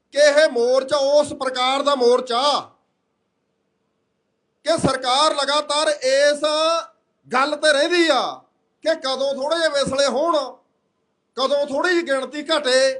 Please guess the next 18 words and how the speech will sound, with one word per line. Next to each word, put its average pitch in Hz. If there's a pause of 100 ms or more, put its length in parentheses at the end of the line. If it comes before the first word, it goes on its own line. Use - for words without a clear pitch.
(680)
ਕਦੋਂ 294
ਅਸੀਂ 294
ਉਹ 320
ਗੱਲ 254
ਆ 277
ਜਿਹੜੀ 294
ਆਪਦੀ 277
ਡਰੋਨ 262
ਵਾਲੀ, 240 (880)
ਵੀ 320
ਡਰੋਨ 247
ਨਾਲ 302
ਕਰਕੇ 285 (400)
ਮੁਰੱਬੇਬੰਦੀ 277 (500)
ਤੇ 294
ਉਹਨਾਂ 330
ਕੋਲੇ 294
ਪਟਵਾਰੀ 285